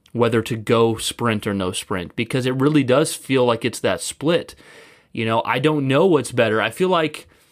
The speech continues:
on one hand, I feel like moving forward as a competitive shooter in twenty twenty, you know, with new kids coming in,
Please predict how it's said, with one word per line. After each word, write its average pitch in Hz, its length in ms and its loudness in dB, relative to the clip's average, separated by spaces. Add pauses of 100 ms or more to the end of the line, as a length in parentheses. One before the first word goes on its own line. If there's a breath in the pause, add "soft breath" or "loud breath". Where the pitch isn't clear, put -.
(320 soft breath)
on 131 160 -2
one 165 160 2
hand, 151 220 2
I 127 60 4
feel 135 180 -2
like 123 180 0
moving 131 360 0
forward 139 640 0 (400)
as 120 200 0
a 110 80 2
competitive 120 520 -2
shooter 123 340 2
in 110 100 -2
twenty 117 260 -2
twenty, 135 480 -2 (840 soft breath)
you 120 80 -4
know, 113 100 2
with 107 160 2
new 117 200 2
kids 127 300 0
coming 123 300 -2
in, 135 340 0